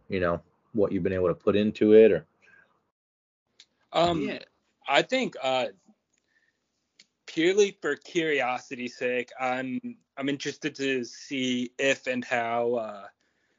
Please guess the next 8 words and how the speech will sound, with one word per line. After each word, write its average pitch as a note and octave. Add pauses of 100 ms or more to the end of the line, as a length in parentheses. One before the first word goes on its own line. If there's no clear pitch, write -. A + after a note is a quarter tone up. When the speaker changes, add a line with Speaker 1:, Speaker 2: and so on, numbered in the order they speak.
(180)
Speaker 2:
people A#2+
respond B2
to A2+
the A2
lyrical A#2+
content B2+ (260)
of B2+
the C3